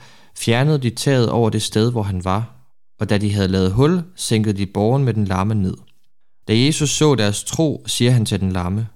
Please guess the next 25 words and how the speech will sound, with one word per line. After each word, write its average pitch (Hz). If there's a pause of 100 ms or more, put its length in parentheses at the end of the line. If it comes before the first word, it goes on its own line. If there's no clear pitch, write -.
(280)
"Søn, 123 (500)
dine 127
synder 113
tilgives 123
dig." - (680)
Men 101
der 143
sad 151
også 131
nogle 123
af 107
de 101
skriftkloge, 101 (120)
og 107
de 104
tænkte 117
i 101
deres 92
hjerte: 92 (680)
"Hvad 107
er 117
det 147
dog, 104
han 98
siger? 139